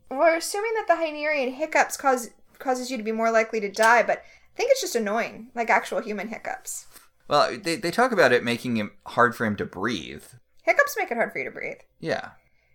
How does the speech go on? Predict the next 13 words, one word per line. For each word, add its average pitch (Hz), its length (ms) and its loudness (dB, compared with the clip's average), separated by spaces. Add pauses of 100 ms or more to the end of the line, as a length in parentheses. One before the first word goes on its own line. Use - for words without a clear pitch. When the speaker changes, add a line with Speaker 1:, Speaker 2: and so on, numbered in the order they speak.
(140)
Speaker 2:
I'm, 117 140 -4
I'm 107 140 -2
just 110 140 -2
saying, 101 220 0
like, 87 220 -6
it's - 180 -10
not 101 180 2
something 104 280 -4
you 101 120 -2
would 98 120 -4
want 98 220 2
to 101 60 -4
have 90 340 -4